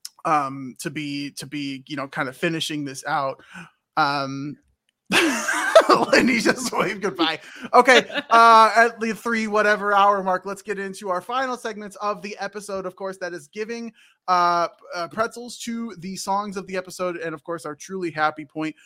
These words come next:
We had three songs, uh, this episode to give pretzels to. Uh, first one: antidepressants are so not a big deal. Easy five for me. Very easy five for this song. I absolutely loved it. Give me more Doctor Copian. Loved the vibe. Loved the dance break.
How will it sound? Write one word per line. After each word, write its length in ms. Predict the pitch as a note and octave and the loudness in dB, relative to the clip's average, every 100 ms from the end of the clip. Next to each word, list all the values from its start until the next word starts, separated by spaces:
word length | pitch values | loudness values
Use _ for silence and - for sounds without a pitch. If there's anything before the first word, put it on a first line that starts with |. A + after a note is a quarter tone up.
| _ | _
We 100 | A3 | -8
had 160 | C4+ - | -8 -8
three 240 | D4 F#4 | -4 -2
songs, 560 | A#4+ D#4 A#3 C3 - - - | 2 4 4 2 -10 -10 -2
uh, 260 | E3+ E3 | 0 0
this 180 | D3+ D3+ | -2 -8
episode 400 | D#3+ D#3+ D#3 D3 | -10 -8 -10 -10
to 60 | C#3+ | -12
give 180 | C#3+ | -14
pretzels 400 | B2+ C#3+ C#3+ D3 - | -6 -6 -6 -14 -14
to. 240 | G#3+ C4 - - - _ | -10 -10 -12 -18 -20 _
Uh, 340 | F3+ F3 E3+ | 6 8 6
first 280 | E3+ B3+ C4+ | 4 0 -2
one: 240 | B3+ G3+ D3 | 0 0 -2
antidepressants 600 | F#3 G3+ G3 - G#3 G#3+ G3 | -8 -10 -8 -4 -4 -4 -4
are 140 | F3+ | -2
so 340 | F3+ - C4+ C4 | -2 2 6 6
not 180 | A#3+ A#3+ | 4 0
a 40 | |
big 200 | A3+ G3 | -2 -4
deal. 320 | A#3+ D#4 F#4+ - _ _ _ _ _ _ _ _ | -4 -4 -4 -8 _ _ _ _ _ _ _ _
Easy 300 | C#4+ D4+ D#4 | -4 -2 -2
five 320 | C#4 G3 C#3+ C3+ | 0 0 0 -6
for 100 | C#3 | -14
me. 240 | - - _ _ _ _ _ _ - - | -16 -20 _ _ _ _ _ _ -18 0
Very 260 | A#3 C#4 | 4 4
easy 300 | C4 B3+ A#3 | 4 0 -2
five 280 | A#3 A#3 A3+ | 2 4 4
for 80 | A3+ | 0
this 160 | G#3+ G#3 | -8 -2
song. 320 | A3 G#3 G3+ | 2 2 0
I 140 | F#3 | 0
absolutely 380 | F#3+ F#3+ F3+ F3 | 0 0 -4 -2
loved 160 | F#3 F#3 | 0 0
it. 120 | F#3+ | -2
Give 140 | F#3 | -2
me 80 | F#3 | -2
more 160 | F3 E3+ | -4 -4
Doctor 360 | E3 D#3 D#3 D3 | -2 -4 -4 -8
Copian. 420 | F3+ F3+ F3 C#3+ | -6 -4 -6 -4
Loved 200 | D3+ D3 | -4 -4
the 80 | D3 | -2
vibe. 300 | D3+ D3+ C#3+ | 0 0 -2
Loved 160 | D3+ C#3 | -6 -6
the 40 | |
dance 260 | C3+ D3 - | -12 -12 -8
break. 220 | D3 | -8